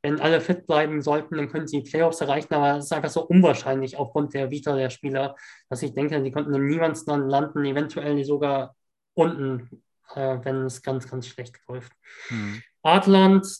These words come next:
Speaker 1: äh, ja, war eine negative Überraschung letztes Jahr und war eben eines dieser Teams, die gezeigt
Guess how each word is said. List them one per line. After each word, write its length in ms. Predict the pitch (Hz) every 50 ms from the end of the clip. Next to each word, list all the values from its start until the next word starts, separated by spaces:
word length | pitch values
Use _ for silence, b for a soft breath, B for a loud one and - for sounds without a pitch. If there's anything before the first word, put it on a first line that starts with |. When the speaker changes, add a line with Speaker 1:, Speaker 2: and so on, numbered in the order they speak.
| - _
Speaker 1:
äh, 40 | 170
ja, 680 | 170 170 170 165 165 165 165 160 165 165 156 151 160 151
war 180 | 147 147 147 147
eine 220 | 143 147 147 147 147
negative 460 | 151 165 180 175 175 - 185 170 165
Überraschung 420 | 160 175 147 156 - - 156 147
letztes 300 | 147 151 151 - 147 127
Jahr 180 | 151 156 151 151
und 120 | 147 143
war 200 | 143 151 165 165
eben 260 | 170 170 165 165 - -
eines 360 | - 151 160 170 175 170 170 -
dieser 320 | - 165 156 156 151 151
Teams, 500 | - - 180 170 165 160 160 - - -
die 180 | - 156 151 147
gezeigt 440 | 151 135 - - 160 160 170 160